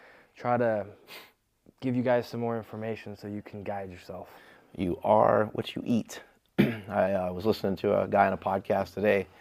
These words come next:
Speaker 2: and he was talking about how they did a study on prisoners, and they had, uh, one group of prisoners getting, like, a placebo, uh, group, uh,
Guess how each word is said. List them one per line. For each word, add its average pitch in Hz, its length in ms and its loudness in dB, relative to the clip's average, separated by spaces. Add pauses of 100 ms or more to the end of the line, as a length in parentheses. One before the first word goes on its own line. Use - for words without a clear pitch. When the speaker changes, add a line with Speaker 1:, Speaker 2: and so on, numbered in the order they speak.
(400)
Speaker 2:
and 90 120 -6
he 98 80 -2
was 101 140 -4
talking 95 260 2
about 95 300 -2
how 95 160 0
they 95 100 -4
did 92 200 -4
a - 40 -12
study 104 480 2 (500)
on 92 140 -6
prisoners, 98 560 0
and 95 380 -4 (320)
they 98 320 -2
had, 95 340 4 (440)
uh, 87 340 -2 (160)
one 101 420 0 (180)
group 104 200 0
of 95 120 -4
prisoners 104 380 2
getting, 95 240 -4
like, 95 140 -10
a 90 60 -8
placebo, 104 680 2 (480)
uh, 92 380 -6 (200)
group, 104 540 2
uh, 101 320 -6